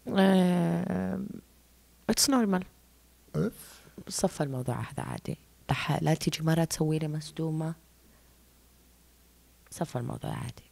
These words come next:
Speaker 2: أوف.
Speaker 1: أيوة. أيوة.
Speaker 2: بتبرر الرجل خيانته، يعني أنت عم بتبرري له إذا عم بتقولي عادي.
Speaker 1: أنا ما عم برر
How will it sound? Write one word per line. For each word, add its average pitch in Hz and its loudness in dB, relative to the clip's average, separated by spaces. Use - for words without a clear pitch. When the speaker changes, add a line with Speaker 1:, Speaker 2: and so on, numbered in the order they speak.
Speaker 2:
أوف. 185 -6
Speaker 1:
أيوة. 127 4
أيوة. 123 0
Speaker 2:
بتبرر 151 6
الرجل 123 2
خيانته، 104 -4
يعني 110 -8
أنت - -14
عم 156 2
بتبرري 196 6
له 143 6
إذا 135 2
عم 131 2
بتقولي 143 2
عادي. 120 2
Speaker 1:
أنا 226 4
ما 196 4
عم 151 2
برر 139 0